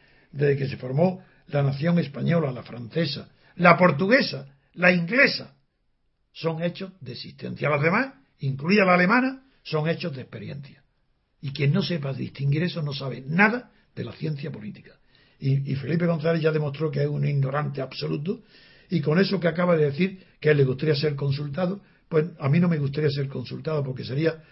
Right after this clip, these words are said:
una prueba de un abuso brutal de la libertad y del derecho.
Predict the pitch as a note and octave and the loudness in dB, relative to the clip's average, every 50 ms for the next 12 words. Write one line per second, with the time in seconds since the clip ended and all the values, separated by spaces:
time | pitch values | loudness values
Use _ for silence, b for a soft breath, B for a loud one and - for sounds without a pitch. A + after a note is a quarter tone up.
0 | b b b b b D#3+ D#3+ D3 C3+ C#3 - E3 E3 E3 E3 D3+ C#3 C#3+ D#3 E3+ | b b b b b -2 0 0 0 -2 -2 -2 -2 -2 0 2 4 4 4 4
1 | D#3+ D3+ C#3+ C3+ C#3+ F#3 F3+ - - - D3 C3+ C3 A#2+ A#2 - D#3 D#3+ D#3+ D#3 | 4 4 4 6 6 6 6 4 4 0 0 0 -2 -2 -2 0 2 2 2 0
2 | - b b b b b b b b b B2 B2+ B2 B2 B2 B2 A#2 A#2 A#2+ A2+ | -2 b b b b b b b b b -6 -4 -4 -4 -4 -4 -6 -6 -8 -8
3 | - - D3+ D#3+ E3 D#3+ C#3 C3+ C3 - C3+ B2+ C3 B2 - - - | -8 -6 -4 -2 -2 -2 -2 -4 -6 -6 -6 -8 -8 -8 -8 -12 -16